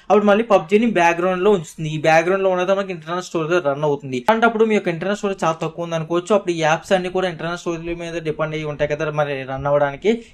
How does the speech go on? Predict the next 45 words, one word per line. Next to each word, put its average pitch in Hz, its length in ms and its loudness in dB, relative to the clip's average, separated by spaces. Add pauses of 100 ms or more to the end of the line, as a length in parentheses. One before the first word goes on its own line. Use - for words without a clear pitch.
(140)
ఇట్లాంటప్పుడు 185 500 2
మీకు 185 260 -4
బాగా 151 420 4
అయితే 175 200 0
బాగా 151 240 2
ల్యాగ్ 143 260 2
అవుతుంది 147 300 -2
కాబట్టి 156 340 -2 (100)
ఇంటర్నల్ 214 460 -2
స్టోరేజ్ 180 320 0
అయితే 170 200 -6
మీరు 160 160 -2
ఎక్కువ 170 260 -8
ఉంచుకోవడానికి 151 360 -4
అయితే 151 200 -10
ట్రై 135 220 -4
చేయండి. 127 480 -6 (320)
So - 140 0
అదేవిధంగా 214 480 4
మల్టీ 180 360 -2
టాస్కింగ్ 196 480 0
చేసినప్పుడు 170 440 -4
మీరు 185 180 0
ఒకవేళ 175 280 0
లో 156 160 -6 (100)
range 170 280 -2
of 160 140 0
mobile 143 320 0
అయితే 139 180 -4
లైక్ 147 240 2
సిక్స్ 139 240 -16
జీబీ, 143 300 -10
ఫోర్ 139 260 -4
జీబీ, 139 220 -12
త్రీ 147 220 -12
జీబీ 139 220 -8
ఇలాంటి 190 280 0
ఫోన్స్ 147 300 -6
అయితే 139 180 -4
మాత్రం 135 300 0 (320)
మల్టీ 214 400 2
టాస్కింగ్ 170 440 -2
అయితే 143 140 -2
ఎక్కువ 165 240 -6
చేయవద్దు. - 440 -18